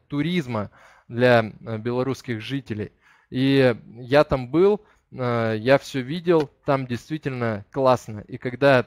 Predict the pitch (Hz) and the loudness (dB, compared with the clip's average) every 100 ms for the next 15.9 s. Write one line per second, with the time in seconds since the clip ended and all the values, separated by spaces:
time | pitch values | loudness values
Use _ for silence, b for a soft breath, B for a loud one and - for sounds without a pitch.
0 | - 120 117 117 113 117 143 135 139 151 | -4 -10 -6 -6 -6 -6 -10 -8 -8 -6
1 | 151 135 127 127 - 127 120 123 131 135 | -6 -6 -4 -4 -4 -2 -2 0 0 2
2 | 127 - 117 113 98 123 - 180 190 151 | 0 -2 -4 -4 -6 -12 -8 -6 -4 -6
3 | 123 120 110 113 - 120 123 - 131 131 | -8 -8 -10 -12 -12 -12 -12 -10 -8 0
4 | 123 104 b b b b 117 113 107 107 | 2 0 b b b b -10 -8 -8 -10
5 | - 127 120 117 110 120 123 117 - 117 | -10 -8 -6 -6 -4 -2 -2 -4 -8 -6
6 | 120 120 185 175 151 - b b b 113 | -6 -6 -6 -4 -6 -8 b b b -6
7 | 117 113 113 113 113 113 113 110 98 117 | -2 -2 -2 0 -2 -2 -4 -6 -8 -6
8 | 139 135 120 127 123 - 147 175 170 143 | -4 -4 -4 -4 -6 -2 0 0 0 -4
9 | 123 b b - 123 131 123 120 117 110 | -6 b b -10 -6 -2 -2 -2 -4 -4
10 | 127 - 139 135 135 127 123 113 113 117 | -8 -6 -2 -2 -2 -2 -2 -2 -2 0
11 | 117 113 - 143 127 - - 123 127 - | 0 -2 -4 -8 -8 -8 -10 -8 -6 0
12 | 135 - - 117 110 - 117 110 - 120 | 0 0 -2 -2 -2 -6 -14 -20 -14 -6
13 | 120 117 113 104 - - 113 107 104 101 | -2 -2 -2 -6 -18 -16 -12 -10 -10 -12
14 | - - - 120 - 135 - 117 107 117 | -14 -12 -10 -8 -4 -4 -4 -10 -8 -8
15 | 117 127 120 - 117 - 175 156 | -8 -8 -8 -10 -6 0 2 0